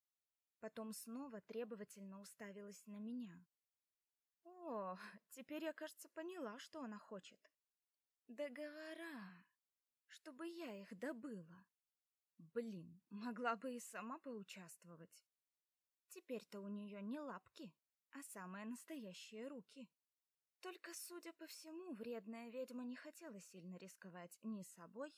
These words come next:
ни женихом. А меня ей, конечно,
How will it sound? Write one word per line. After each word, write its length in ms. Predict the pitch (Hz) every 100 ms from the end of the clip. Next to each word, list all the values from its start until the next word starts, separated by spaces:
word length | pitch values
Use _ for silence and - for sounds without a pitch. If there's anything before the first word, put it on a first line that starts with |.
| - _ -
ни 220 | 196 208
женихом. 720 | 277 285 294 - 175 165 180 - _ _ _ _ _ -
А 100 | 269
меня 320 | 320 339 370
ей, 260 | 359 349 339
конечно, 680 | 330 320 320 311 - 294 294